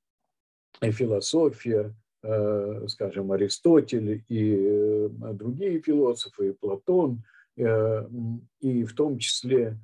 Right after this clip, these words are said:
э, можно сказать, и, э, более, э, более поздняя эпоха просвещения Кант, они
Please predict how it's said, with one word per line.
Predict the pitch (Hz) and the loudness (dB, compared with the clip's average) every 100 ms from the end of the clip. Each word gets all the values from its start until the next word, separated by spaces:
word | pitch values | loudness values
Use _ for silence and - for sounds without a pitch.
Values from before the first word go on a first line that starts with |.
| - _ | -18 _
э, | 110 104 | -8 -6
можно | 107 107 107 107 | -2 0 0 0
сказать, | - 107 101 104 98 - | 0 0 2 0 -2 -8
и, | 101 92 | -12 -8
э, | 95 101 104 104 104 101 98 101 98 - _ _ - | -4 -2 -2 -4 -8 -6 -8 -8 -10 -14 _ _ -4
более, | 101 113 101 101 101 - _ _ _ _ | 4 8 10 8 6 -8 _ _ _ _
э, | 101 101 98 98 | -6 -2 0 0
более | 95 101 98 95 | 4 6 6 2
поздняя | - 143 120 101 98 | 4 4 4 0 -6
эпоха | 98 113 110 | -2 -4 -4
просвещения | 101 - 110 - 123 110 98 | -10 -12 -12 0 2 2 -2
Кант, | - 185 196 180 | 4 6 6 6
они | 143 185 202 | 2 2 -2